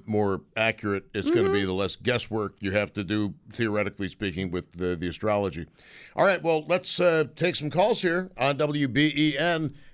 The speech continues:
Speaker 1: And here is Cindy in Tonawanda. Cindy, you are on W B E N. Uh, you are March the third, nineteen sixty-one,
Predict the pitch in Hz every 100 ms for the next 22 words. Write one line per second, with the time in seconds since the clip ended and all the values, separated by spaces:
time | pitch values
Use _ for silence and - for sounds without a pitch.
0 | - 123 135 139 139 131 127 123 117 110
1 | 151 151 156 143 135 131 110 - - -
2 | 202 208 180 165 165 165 147 143 139 143
3 | 139 123 - - 131 143 139 202 165 92
4 | - - - 208 196 85 62 92 135 139
5 | 123 123 127 127 123 120 110 113 123 127
6 | 170 185 - - - _ 107 107 110 147
7 | 156 156 139 120 113 113 151 190 - -
8 | - 160 - - 151 156 151 123 92 113
9 | 151 196 - - 175 165 160 143 - -
10 | 196 196 - - 143 120 90 90 147 156
11 | 82